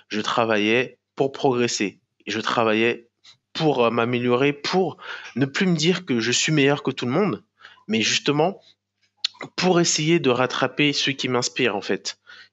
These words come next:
Et il a fallu que je, bah, que je me fasse violence à chaque fois. Et c'est comme ça depuis dix ans.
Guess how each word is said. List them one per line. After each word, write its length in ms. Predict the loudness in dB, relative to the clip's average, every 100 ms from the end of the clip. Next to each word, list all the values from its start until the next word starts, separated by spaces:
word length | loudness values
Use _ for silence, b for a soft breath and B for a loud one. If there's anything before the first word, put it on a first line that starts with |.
| -6
Et 160 | -2
il 120 | 0 -2
a 60 |
fallu 320 | -2 -4 -4
que 140 | -4 -6
je, 360 | -2 -2 -2
bah, 140 | -2 -4
que 140 | -4
je 80 | -4
me 100 | -4
fasse 220 | -2 -2
violence 380 | -2 0 0 -2
à 40 |
chaque 240 | -4 -4 -8
fois. 160 | -10 -10 _ _ _ -8
Et 60 |
c'est 160 | -6 -4
comme 160 | -4
ça 140 | -2 -4
depuis 200 | -4 -8
dix 180 | -4
ans. 120 | -6